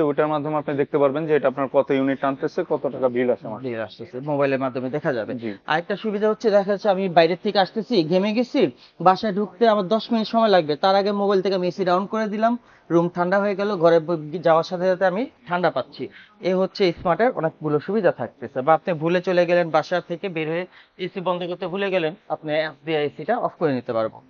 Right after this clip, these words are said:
Speaker 1: জি।
Speaker 2: তো এটা প্রাইস পড়বে কত?
Speaker 1: এটার প্রাইস আছে হচ্ছে আপনার চুয়াত্তর হাজার।
Speaker 2: চুয়াত্তর হাজার, এবং তার উপর টেন পার্সেন্ট ক্যাশ টাকা ডিসকাউন্ট পাবো।
Speaker 1: জি।
Speaker 2: ওকে। তার পাশেরটা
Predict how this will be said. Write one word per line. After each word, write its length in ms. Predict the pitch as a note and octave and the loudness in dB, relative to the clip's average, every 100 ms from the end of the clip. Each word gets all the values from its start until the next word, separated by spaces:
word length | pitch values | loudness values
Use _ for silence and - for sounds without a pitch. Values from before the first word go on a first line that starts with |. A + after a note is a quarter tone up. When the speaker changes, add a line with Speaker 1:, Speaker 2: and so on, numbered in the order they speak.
| - | -12
Speaker 1:
জি। 80 | A#2 G#2+ | -8 -4
Speaker 2:
তো 60 | - G3 | 0 2
এটা 120 | G#3 G3+ F#3+ - | 2 -2 -6 2
প্রাইস 220 | G#3 G#3 - | 4 4 0
পড়বে 240 | G#3 G3+ G3+ | -4 -2 -4
কত? 140 | G#3+ C4+ E4 C4+ | -4 -2 -2 0
Speaker 1:
এটার 180 | E3+ E3 | 0 4
প্রাইস 180 | D#3+ D#3 | 4 4
আছে 100 | E3 F3 | 0 -4
হচ্ছে 140 | - D#3+ | -4 -6
আপনার 140 | E3 - | -6 -2
চুয়াত্তর 300 | D#3+ - F#3 | -2 0 2
হাজার। 140 | F3 | 2
Speaker 2:
চুয়াত্তর 220 | - F#3+ E3+ | 2 -2 0
হাজার, 240 | D#3+ G3 D4+ F#3 | 2 4 4 0
এবং 120 | D3+ A2+ - | -2 -6 0
তার 120 | F3 E3+ | 2 2
উপর 120 | A3+ - | -4 -6
টেন 120 | G#3+ F#3+ | -6 -4
পার্সেন্ট 240 | F#3+ A#3 G#3 | -6 -8 -6
ক্যাশ 120 | F3 - | -6 -2
টাকা 120 | F#3+ G#3+ | -2 -2
ডিসকাউন্ট 400 | D#3+ D#3 B2+ A#2 G#2 | -4 -4 -6 -4 -4
পাবো। 160 | G2 G2 - B2 | -6 -8 -10 -6
Speaker 1:
জি। 100 | A2+ G#2 _ - A2+ | -6 -8 _ -14 -14
Speaker 2:
ওকে। 180 | - G2+ _ A3+ _ _ _ - | -14 -20 _ -20 _ _ _ 2
তার 140 | E3+ D3+ | 2 2
পাশেরটা 300 | D3 - | -4 -6